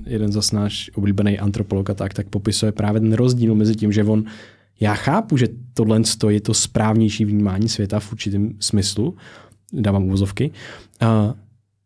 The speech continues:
ale já tam nejsem. Já pořád si myslím, že jsem já, který prostě kácí strom, ale není tady já a strom je káceno nebo něco takovýho.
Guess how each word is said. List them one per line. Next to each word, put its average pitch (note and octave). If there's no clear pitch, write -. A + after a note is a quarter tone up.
ale C3
já B2
tam C3
nejsem. A2
Já B2
pořád C3+
si C3
myslím, C3+
že C3+
jsem C#3+
já, A#2+
který C3
prostě -
kácí B2
strom, A#2+
ale B2
není G3
tady C#3+
já B2
a B2+
strom A#2+
je A#2+
káceno G#2+
nebo G2
něco G2+
takovýho. F#2+